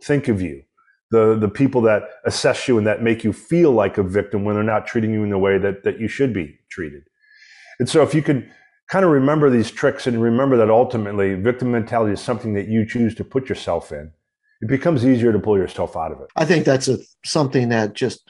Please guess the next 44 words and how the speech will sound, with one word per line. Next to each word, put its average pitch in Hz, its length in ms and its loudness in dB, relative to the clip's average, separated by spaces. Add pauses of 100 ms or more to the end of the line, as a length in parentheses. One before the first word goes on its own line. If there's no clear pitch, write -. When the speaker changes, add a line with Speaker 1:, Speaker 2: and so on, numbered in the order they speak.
(120)
Speaker 2:
a 110 100 0
lot 120 400 2
of 107 100 -6
people 101 320 -6
struggle 101 460 -6
with, 92 260 -6 (440)
and 117 160 0
they 110 160 0
just 127 340 -4
get 127 160 2
in 107 160 0
a 95 60 -4
downward 113 560 -2
spiral. 104 680 -6
So 104 160 -8
that's 110 220 -8
some 104 160 -10
great 107 240 -4
advice. 98 600 -8 (440)
Now, 156 200 4
another 208 300 2
topic 143 560 2
that 127 160 2
jumped 131 340 0
out 117 280 0
at 117 240 -2
me, 117 320 -4
particularly 139 500 2
in 110 80 -2
today's 123 480 0
world 110 320 0
of 98 60 -6
video 117 360 2
calls 113 540 0
and 101 100 -4
video 117 320 0
meetings 107 680 -6
and 95 200 -16
everybody 117 420 0
having 110 220 -2
a 104 60 -12
cell 117 320 -2
phone 110 540 -6
and 92 200 -10